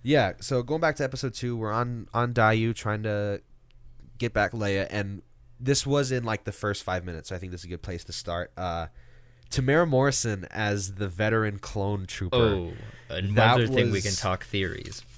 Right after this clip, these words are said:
Speaker 1: That, that was so unexpected and so, such a cool Easter egg that they went that far to get Tamara Morrison for, like,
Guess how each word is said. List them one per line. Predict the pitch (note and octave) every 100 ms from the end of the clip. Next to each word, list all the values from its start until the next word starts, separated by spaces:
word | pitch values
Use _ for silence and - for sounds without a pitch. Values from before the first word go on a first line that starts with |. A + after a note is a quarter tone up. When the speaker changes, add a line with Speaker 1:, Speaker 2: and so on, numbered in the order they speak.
| A#2
Speaker 1:
That, | B2+ A2+ B2+ B2 - B1 D#2+ -
that | B2+ B2+
was | D3+ B2+
so | - - - B2 C3+ D#3 -
unexpected | A#2 A#2+ - - - G2+ - C3 C3+ D3+ -
and | - G2+ F2+
so, | - - - G#2 A2 B2 B2 B2+ - - - - _ - - - - - -
such | - E3 -
a |
cool | G#3 - - D3+ D#3 E3+ -
Easter | C3 C3 C3
egg | A#2
that | A2 -
they | G#2
went | G#2+ A2 G#2 E2+
that | F#2 F#2+ -
far | - E2+ D#2+ D2
to | -
get | F2 F#2+
Tamara | - G2 G2+ A2+
Morrison | G#2+ G2+ - G2+ F#2
for, | - G2+
like, | E2 D#2+